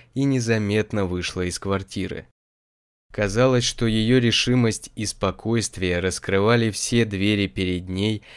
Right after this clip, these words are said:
и устраняли все препятствия на ее пути. Покинув дом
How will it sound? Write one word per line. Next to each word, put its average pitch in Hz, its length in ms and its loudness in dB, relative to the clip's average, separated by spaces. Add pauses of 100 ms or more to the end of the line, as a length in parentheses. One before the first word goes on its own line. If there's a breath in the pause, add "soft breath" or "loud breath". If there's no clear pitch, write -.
(140 loud breath)
и 104 100 -2
устраняли 120 680 0
все 123 300 0
препятствия 92 800 -2
на 92 100 -2
ее 90 380 -2
пути. 92 480 -8 (760 loud breath)
Покинув 92 540 -2
дом 101 380 0